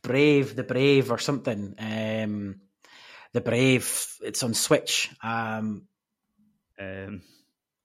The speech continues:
Speaker 2: I can't
Speaker 1: No
Speaker 2: see it.
Speaker 1: Place for Bravery. No Place for Bravery, it's called.
Speaker 2: All right, what's that about?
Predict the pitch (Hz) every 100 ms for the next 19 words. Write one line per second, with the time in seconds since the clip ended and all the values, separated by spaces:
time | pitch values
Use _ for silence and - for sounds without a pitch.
0 | _ _ _ _ - - 127 160 175 170
1 | - 160 156 - 147 131 135 135 120 107
2 | - 131 131 135 120 - 113 107 104 -
3 | 101 92 - 98 117 147 196 165 104 123
4 | 127 - 95 151